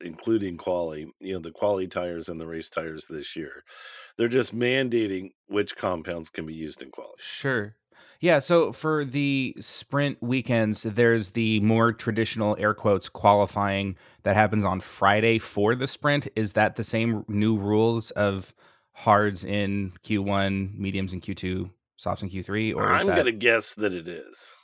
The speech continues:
Speaker 2: Okay.
Speaker 1: I'm gonna guess that it is, yeah.
Speaker 2: Okay, okay.
Speaker 1: So, but yeah, that's the, uh,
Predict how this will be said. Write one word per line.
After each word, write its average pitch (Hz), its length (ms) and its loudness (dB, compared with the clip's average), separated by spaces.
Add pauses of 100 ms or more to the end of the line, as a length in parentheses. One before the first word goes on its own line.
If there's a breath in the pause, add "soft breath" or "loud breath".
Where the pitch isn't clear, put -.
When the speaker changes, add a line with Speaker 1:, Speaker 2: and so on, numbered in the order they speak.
(120)
Speaker 2:
Okay. 98 180 0
Speaker 1:
I'm 95 200 -4
gonna 104 160 -2
guess 90 300 -4
that 82 140 -8
it 71 120 -14 (140)
is, - 160 -16
yeah. - 640 -16
Speaker 2:
Okay, 92 160 -4 (160)
okay. 95 180 -10 (100)
Speaker 1:
So, 78 480 -8 (920 loud breath)
but 110 160 4
yeah, 127 200 8
that's 135 340 4
the, 131 340 2
uh, 104 220 4